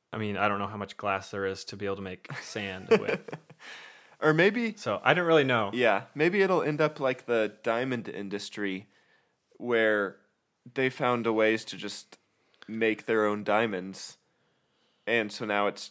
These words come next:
Speaker 2: cheaper, or it could be cheaper if companies weren't price gouging. Maybe it'll be like that
Speaker 1: Oh,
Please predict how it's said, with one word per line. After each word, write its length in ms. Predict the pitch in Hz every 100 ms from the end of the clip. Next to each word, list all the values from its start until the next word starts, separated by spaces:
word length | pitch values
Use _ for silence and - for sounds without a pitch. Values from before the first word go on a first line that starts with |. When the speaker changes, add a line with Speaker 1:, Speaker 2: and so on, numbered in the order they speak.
| -
Speaker 2:
cheaper, 600 | - 120 120 175 190 - _ _ _ _ _ _ _
or 160 | 127 127
it 80 | 117
could 180 | 147
be 120 | 120 135
cheaper 420 | - 139 143 143
if 140 | 127
companies 480 | - 120 120 110 104
weren't 300 | 107 107 -
price 340 | - 101 101 -
gouging. 580 | 110 107 104 120 123 123 _ _ _ _ _ _ -
Maybe 180 | 135 139
it'll 120 | 147
be 100 | 139
like 200 | 123 113
that 180 | 120 113
Speaker 1:
Oh, 280 | 110 110 98